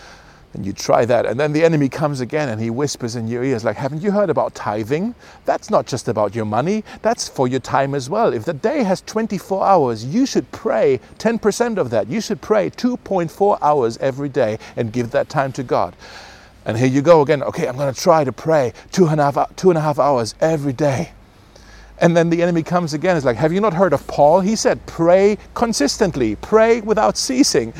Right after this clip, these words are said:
And you're like, "Oh, how, I can't win." It's like, "How much is enough?" And like, "When have I prayed enough? When is God pleased with my prayer so he will grant me my requests?"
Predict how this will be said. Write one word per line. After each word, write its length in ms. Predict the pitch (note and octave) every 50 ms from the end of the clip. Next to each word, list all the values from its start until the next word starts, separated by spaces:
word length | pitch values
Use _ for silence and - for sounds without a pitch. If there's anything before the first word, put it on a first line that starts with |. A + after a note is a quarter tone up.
| - - - C4+ - -
And 180 | - F3 F#3+
you're 120 | G3 G3+ G3+ G3
like, 100 | F#3+ -
"Oh, 320 | G3+ - F4 D4 B3+ G#3+ G3 - A#3 - - G3+
how, 280 | - - G3+ A#3 B3 - - - - -
I 140 | - G3+ A3
can't 280 | - - A#3+ B3+ A#3+ F#3+
win." 340 | D#3+ E3 A3 C4+ D4 B3 F3
It's 220 | D3 D#3+ - G#3
like, 140 | F#3 G3 F3
"How 260 | D#3+ - A3 B3+ C4+
much 260 | B3 B3 A#3+ A3 -
is 160 | A3+ G3+ -
enough?" 440 | G#3 G3+ F3+ G#3 A3+ F#3+ D3 - -
And 100 | E3+ D#3
like, 100 | D#3+ D3+ - - F#3
"When 200 | G3 G#3 A#3 C4
have 120 | C4+ A#3+ G#3
I 80 | G#3
prayed 340 | F3+ - - G3 G3+ G3+ G#3
enough? 300 | F#3 F3 F#3 G3 G3 - - - - - -
When 260 | - D3 G3 A3+ B3+ B3
is 120 | G3 -
God 300 | - F#3 F3 E3+ F3+ -
pleased 360 | - - G3 A3 A3+ A3+ -
with 140 | F#3+ F3+ D3+
my 140 | E3+ D#3 D3
prayer 420 | - - F#3 F#3+ F#3 F3 D#3 D3
so 140 | - - D3+
he 160 | D3+ D3+ E3
will 140 | D3+ D3 C3+
grant 280 | - D#3+ E3 F3 E3+ E3
me 100 | D#3+ D3+
my 180 | D3 D3 C#3
requests?" 760 | C#3 D3 C#3+ - - D3 - A#2+ - - - - - -